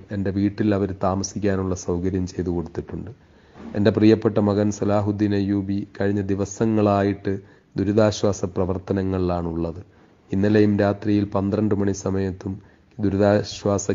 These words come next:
ക്യാമ്പുകളിൽ ശുദ്ധജല വിതരണം നടത്തിക്കൊണ്ടിരിക്കുകയായിരുന്നു. ഞാനിതൊക്കെ പറയുന്നത് ഈ പ്രതിസന്ധി ഘട്ടം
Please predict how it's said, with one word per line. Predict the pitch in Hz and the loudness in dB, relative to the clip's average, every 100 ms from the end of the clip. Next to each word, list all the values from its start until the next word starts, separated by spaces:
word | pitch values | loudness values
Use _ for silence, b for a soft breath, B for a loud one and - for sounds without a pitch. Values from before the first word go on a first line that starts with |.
| - | -2
ക്യാമ്പുകളിൽ | 95 98 98 98 98 98 | 0 0 0 -2 -2 -4
ശുദ്ധജല | - 98 92 101 107 101 | -4 -4 -2 0 2 0
വിതരണം | 98 98 95 95 | 0 -2 -2 -4
നടത്തിക്കൊണ്ടിരിക്കുകയായിരുന്നു. | 92 92 - 92 87 87 85 - 82 82 85 90 - b b b b | -4 -6 -6 -4 -4 -4 -8 -6 -8 -8 -10 -12 -14 b b b b
ഞാനിതൊക്കെ | 107 107 110 101 110 110 | 2 6 6 4 2 4
പറയുന്നത് | 110 113 113 107 107 - B B B | 4 4 2 0 -2 -6 B B B
ഈ | 110 117 | 0 2
പ്രതിസന്ധി | 117 107 104 123 120 117 | 2 0 2 2 4 4
ഘട്ടം | 110 107 107 | 2 0 -4